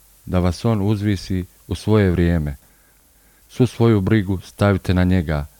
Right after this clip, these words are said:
jer on za vas brine. Budite trijezni,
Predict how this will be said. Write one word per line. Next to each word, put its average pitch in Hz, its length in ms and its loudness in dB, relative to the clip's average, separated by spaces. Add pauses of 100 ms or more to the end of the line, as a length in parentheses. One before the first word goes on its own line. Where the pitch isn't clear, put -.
(300)
jer 82 200 -2
on 107 240 2 (600)
za 82 160 -2
vas 92 460 0
brine. 73 400 -4 (1080)
Budite 107 440 0
trijezni, 113 560 2